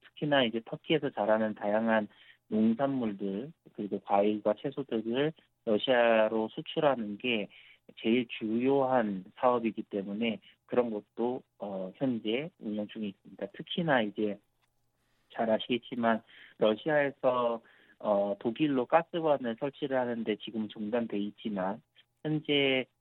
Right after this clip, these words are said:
어, 러시아가 터키와 그리고 이집트에서 원전을 설치, 그, 그 짓고 있고 그리고 또, 어, 터키에 이제 가스관을 설치를 하고 있고,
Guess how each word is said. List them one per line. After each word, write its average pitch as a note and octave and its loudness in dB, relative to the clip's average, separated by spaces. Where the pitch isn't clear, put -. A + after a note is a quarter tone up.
어, G#2 2
러시아가 A2 4
터키와 C3 2
그리고 G#2+ -2
이집트에서 A2 0
원전을 A2+ 0
설치, A#2+ -8
그, G2 -2
그 G2 -12
짓고 A#2 -2
있고 G#2 -6
그리고 A2 -2
또, A2 0
어, G2+ 0
터키에 B2 2
이제 G#2 -4
가스관을 C#3+ 0
설치를 A2 -6
하고 G#2 -6
있고, C#3 -6